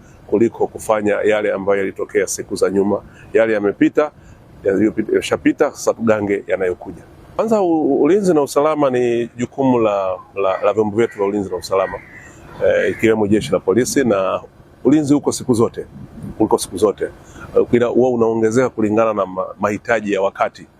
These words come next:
Katika kipindi hiki toka tarehe za mwanzo wa mwaka huu, eh, mw-, mwisho, mwisho, mwisho wa mwaka huu tume-, tumeimarisha ulinzi kwa sababu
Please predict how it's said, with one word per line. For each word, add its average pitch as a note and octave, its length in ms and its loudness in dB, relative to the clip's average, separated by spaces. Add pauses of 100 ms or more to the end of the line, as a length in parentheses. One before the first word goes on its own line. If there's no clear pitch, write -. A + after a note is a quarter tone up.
(420)
Katika G#2 200 2
kipindi C3 420 0
hiki C3 580 0 (100)
toka B2 280 -2
tarehe A2+ 480 0
za G2+ 200 -2
mwanzo A2 380 -2
wa F#2+ 80 0
mwaka G2+ 320 -2
huu, D3 180 -4 (800)
eh, F2+ 540 0
mw-, B2+ 220 2
mwisho, C3+ 300 2
mwisho, A#2+ 280 -2
mwisho C3 240 0
wa A2+ 60 0
mwaka B2 260 0
huu C#3+ 140 -2
tume-, G#2 440 -4
tumeimarisha A2 680 0
ulinzi G2+ 380 -2
kwa - 140 -14
sababu G2+ 500 -2